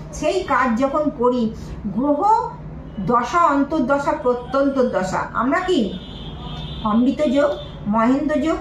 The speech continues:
সিদ্ধি যোগ, ভালো ভালো যোগে কাজ করি। যাদের কালসর্প কাটানো হয়ে গেছে বা হয়নি বা হয়ে গেছে, কাজ হচ্ছে না, জানবেন সেই কালসর্প কাটানো ভালো হয়নি।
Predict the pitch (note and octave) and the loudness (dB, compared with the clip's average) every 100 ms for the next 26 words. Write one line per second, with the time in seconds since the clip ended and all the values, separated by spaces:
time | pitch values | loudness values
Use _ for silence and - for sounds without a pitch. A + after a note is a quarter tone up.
0 | - - C#4+ B3+ A#3 D#4 A3 - - - | -6 -4 -2 0 2 2 2 -2 -6 -8
1 | - A#3 E4+ F4+ G#4 F4+ D4 D4 G4+ A#3+ | -2 2 2 2 2 4 2 2 2 2
2 | C#4 - D#4+ D4 G#3+ - A3 D4+ D#4 A#4 | 2 0 0 2 0 0 2 2 2 2
3 | - D#4+ - G4 F#4+ G#4 D#4+ D4 E4+ G4 | 4 4 4 2 4 2 4 4 2 0
4 | C#4 C#4+ E4+ C#4+ D#4 - A4+ - - - | 2 2 2 2 2 4 2 2 0 -4
5 | - - C#4+ E4 D#4+ C#4+ E4 D#4+ D4+ A4 | -4 2 4 4 4 2 2 2 2 2
6 | F4 G3 - A3+ C#4+ E4+ D4+ F4 G4 F4+ | 0 -2 -6 2 4 6 4 4 4 2
7 | F4+ G#4+ A4+ A4+ D#4 G#4+ F#4 E4 E4+ - | 2 2 0 2 4 4 4 2 -2 0
8 | F4 D4+ C#4+ D#4+ F4 F#4 F#4+ - D#4 D#4 | 0 2 4 2 2 -2 -2 2 4 4
9 | C4+ C#4 C#4+ D4+ D4+ - B3+ B3 B3+ C4+ | 2 2 2 2 2 2 4 2 2 2
10 | A#3 A#3 A#3 A#3+ D4 C#4+ A3+ | 2 2 2 2 2 4 2